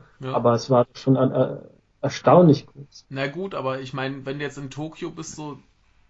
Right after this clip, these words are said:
Speaker 1: der Stadtkern, so die paar Stadtviertel, da
Speaker 2: Mhm.
Speaker 1: kannst du ja auch überall hinlaufen. Das
Speaker 2: Ja.
Speaker 1: ist ja auch nicht so viel, aber, äh, es ist halt ansonsten viel größer.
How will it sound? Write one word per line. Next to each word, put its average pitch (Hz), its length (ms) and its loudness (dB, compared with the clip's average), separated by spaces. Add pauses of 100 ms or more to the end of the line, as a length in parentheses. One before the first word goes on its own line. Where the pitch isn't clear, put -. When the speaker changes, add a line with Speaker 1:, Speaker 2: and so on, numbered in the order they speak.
(260)
Speaker 1:
der 139 140 -2
Stadtkern, 151 920 -6
so 185 100 -10
die 175 120 -14
paar 175 200 -4
Stadtviertel, 175 520 -10
da 147 60 -8
Speaker 2:
Mhm. 139 40 -12
Speaker 1:
kannst 156 280 0
du - 40 -10
ja 117 60 -10
auch 180 180 -10
überall 117 320 -6
hinlaufen. 117 680 -10 (720)
Das 147 100 6
Speaker 2:
Ja. 160 80 8
Speaker 1:
ist 160 80 0
ja 135 80 -4
auch 170 120 -8
nicht 170 200 -10
so 123 120 -8
viel, 113 600 -14
aber, 123 400 -4
äh, 120 240 -10 (180)
es 135 80 -18
ist 135 160 -16
halt 127 140 -8
ansonsten 131 540 -12
viel 120 220 -14
größer. 117 520 -14